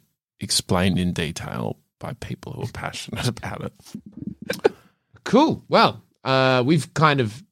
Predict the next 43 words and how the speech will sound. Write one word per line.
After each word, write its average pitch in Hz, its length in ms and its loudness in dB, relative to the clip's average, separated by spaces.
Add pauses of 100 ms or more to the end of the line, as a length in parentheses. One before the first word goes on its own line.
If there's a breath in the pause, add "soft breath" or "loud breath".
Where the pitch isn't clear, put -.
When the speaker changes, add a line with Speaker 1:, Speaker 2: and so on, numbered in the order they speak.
(160)
Speaker 2:
seemed 151 280 0
to 233 60 0
have 220 100 -2
jumped 233 220 2
around, 233 360 2
I 220 80 4
think. 240 340 -4 (160)
<laughs> - 160 -12
We've 175 200 -2
got, - 180 0
we've 208 160 0
built 135 180 4
a 131 40 0
picture 170 300 2
of 240 120 4
why 151 180 4
you 151 140 4
like 151 220 4
the, 143 240 6
uh, 139 220 6 (680 loud breath)
why 127 100 0
you 139 80 6
like 143 160 4
the 123 60 0
book. 196 280 2 (120)
Uh, 135 340 6
do 127 240 -2
you 190 240 6
have 175 240 6
any, 175 460 2
actually, 147 320 0
I 131 60 4
always 120 200 2
do 117 100 -2
like 107 140 2
to - 80 -4
ask 92 280 -4
at - 100 -12
the 87 100 -6
end 80 100 -8
of 80 60 -10
the 90 60 -12
show 64 340 -10